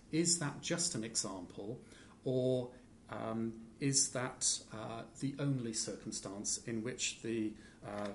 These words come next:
presumption can be rebutted? Now,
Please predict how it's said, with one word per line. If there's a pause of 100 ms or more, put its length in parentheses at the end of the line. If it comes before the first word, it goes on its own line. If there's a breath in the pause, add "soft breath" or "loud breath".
(380)
presumption
can
be
rebutted? (1200 loud breath)
Now,